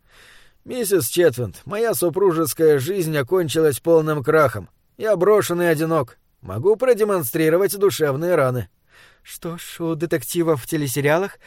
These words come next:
всегда сложная личная жизнь. И прошу вас, зовите меня Хлоей, если вам позволено, конечно".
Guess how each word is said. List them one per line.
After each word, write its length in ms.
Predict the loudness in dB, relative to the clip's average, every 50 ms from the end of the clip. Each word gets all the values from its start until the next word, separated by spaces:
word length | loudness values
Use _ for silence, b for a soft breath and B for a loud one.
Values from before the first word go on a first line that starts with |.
| B B B
всегда 520 | -10 -6 -4 -2 -2 -2 -2 -2 -4 -4
сложная 540 | -4 -2 0 2 2 2 0 0 -2 -2 -2
личная 460 | -2 -2 -4 -6 -6 -4 -4 -4 -4
жизнь. 400 | -4 -4 -4 -4 -6 -6 -8 -12 b b b b b
И 80 | -16 -14
прошу 400 | -12 -10 -10 -10 -8 -6 -4 -4
вас, 240 | -4 -6 -8 -14 b b b b b b
зовите 440 | -4 -2 -2 -2 -4 -6 -8 -8
меня 220 | -8 -6 -6 -6 -6
Хлоей, 520 | -6 -6 -4 -2 -2 -2 -2 -4 -4 -8 _ _ _ -8
если 240 | -8 -4 -2 -2 -2
вам 180 | 0 -2 -2
позволено, 560 | -4 -8 -8 -6 -4 -2 -2 0 0 -2 -2
конечно". 520 | -2 0 0 0 -2 -2 -4 -8 -12 -14